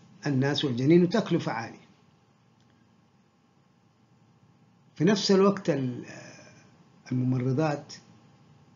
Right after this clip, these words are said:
أصبح لهم عمل وفي كول center، وممكن الممرضة تشتغل اثناشر ساعة ويكون دخلها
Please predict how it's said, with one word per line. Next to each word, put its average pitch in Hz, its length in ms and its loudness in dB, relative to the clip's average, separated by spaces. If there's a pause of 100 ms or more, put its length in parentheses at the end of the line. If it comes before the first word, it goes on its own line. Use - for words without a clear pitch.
(280)
أصبح 131 380 -6
لهم 127 280 -4
عمل 131 320 -4 (1080)
وفي 117 200 -8
كول 113 260 -6
center، 131 480 -4 (1120)
وممكن 135 360 -2
الممرضة 131 540 -2
تشتغل 131 720 -6 (160)
اثناشر 131 340 -8
ساعة - 420 -12 (1900)
ويكون 131 380 0
دخلها 127 520 -4